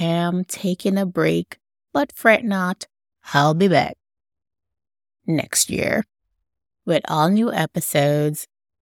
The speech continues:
But in the meantime, you can go back and listen to the back catalog of episodes if you missed me. And if you want to keep learning, the next episode that will be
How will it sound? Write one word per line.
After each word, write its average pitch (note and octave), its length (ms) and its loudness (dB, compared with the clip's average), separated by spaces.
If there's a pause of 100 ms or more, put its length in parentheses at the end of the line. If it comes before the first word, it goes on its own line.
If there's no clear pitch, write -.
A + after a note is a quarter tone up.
(200)
But D3+ 540 0 (200)
in D#3 260 0
the D3+ 80 0
meantime, F#3 1120 0 (320)
you D3+ 240 2
can C#4 280 2
go E4 320 -2
back D3 520 -4
and F#3 240 0
listen D#3 560 -4
to D#3+ 360 -4
the E3+ 100 -8
back - 360 -4
catalog F#3 920 -2 (540)
of G#3 220 -2
episodes - 1000 -6
if - 360 -6
you D#3+ 100 2
missed - 420 -6
me. C#3+ 380 -4
And D4 240 -2
if D4 220 -2
you F4+ 100 4
want D4+ 260 0
to E4+ 100 -6
keep - 220 -4
learning, C4 500 -4 (100)
the F3+ 100 -2
next F3 480 -2
episode F#3+ 520 -2
that C#3 180 -4
will D3+ 500 -2 (420)
be D#3+ 340 -2